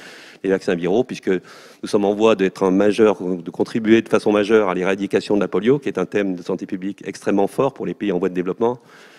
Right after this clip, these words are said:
Et là, ça fait appel à des technologies classiques de viral inactivé que nous maîtrisons aussi. Donc, à la fois maîtriser, maintenir l'actuel, tenir compte de la grande, le grand héritage du passé que nous avons dans le tissu lyonnais, dans le bassin régional,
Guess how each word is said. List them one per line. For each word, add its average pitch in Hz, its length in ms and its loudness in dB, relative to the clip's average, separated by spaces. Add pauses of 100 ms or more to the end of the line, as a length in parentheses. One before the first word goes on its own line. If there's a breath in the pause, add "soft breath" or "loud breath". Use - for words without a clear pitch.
(340 loud breath)
Et 87 60 -8
là, 104 160 2
ça 87 240 0
fait - 240 -8
appel 98 260 0
à 87 60 -2
des 82 160 -6
technologies 87 560 -4
classiques 107 420 -4
de 98 80 0
viral 92 360 0
inactivé 98 360 0
que 107 120 -2
nous 95 100 0
maîtrisons 90 400 -2
aussi. - 340 -6
Donc, 98 200 -8 (100)
à 101 100 -4
la 110 140 4
fois 120 320 4 (520 loud breath)
maîtriser, 117 580 2
maintenir 123 640 4 (260)
l'actuel, 110 680 0 (420 soft breath)
tenir 107 220 -2
compte - 500 -4
de 95 160 -10
la 95 120 -4
grande, 98 420 0
le 98 140 -4
grand 143 200 -2
héritage 104 380 -2
du 95 120 -6
passé 104 280 -4
que - 80 -8
nous 95 80 -2
avons 98 220 2
dans 90 140 0
le 85 180 -2
tissu - 400 -16
lyonnais, 98 380 0
dans 90 100 -2
le 90 80 -4
bassin 90 640 -4 (100)
régional, 95 560 0